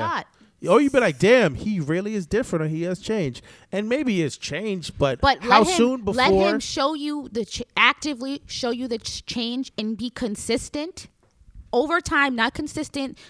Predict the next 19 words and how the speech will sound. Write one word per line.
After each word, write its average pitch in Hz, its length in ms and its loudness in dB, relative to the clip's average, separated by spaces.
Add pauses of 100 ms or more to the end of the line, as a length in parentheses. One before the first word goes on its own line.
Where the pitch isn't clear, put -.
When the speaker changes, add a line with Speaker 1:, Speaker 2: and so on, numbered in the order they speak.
(100)
Speaker 1:
like, 208 180 0
weeks 185 480 -6
cannot 214 380 -6
be 196 100 -2
enough. 151 260 -4
It 170 80 -4
has 220 180 -4
to 240 120 -6
be 196 260 -8 (520)
consistent, 254 800 -6 (540)
actually 196 320 2
forever, 143 340 -6
just 180 180 -14
consistent 196 360 -8
forever. 147 320 -10
Speaker 2:
Yeah. 95 120 -8 (240)
How 190 180 4
soon 226 300 2
before, 180 440 2